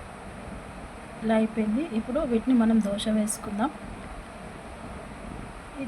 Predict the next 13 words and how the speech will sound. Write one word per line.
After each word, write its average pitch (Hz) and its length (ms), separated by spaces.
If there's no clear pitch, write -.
దోశలు 240 380
ఎలా 233 260
ఉన్నాయంటే 220 500
మంచి 226 320
కలర్ 214 260
వచ్చినాయి, 220 460
ప్లస్ 226 340
ఒక 220 100
రెండు 247 320
దోశ 233 200
తింటేనే 233 500
ఫుల్ 240 280
అయిపోయిందండి. 220 640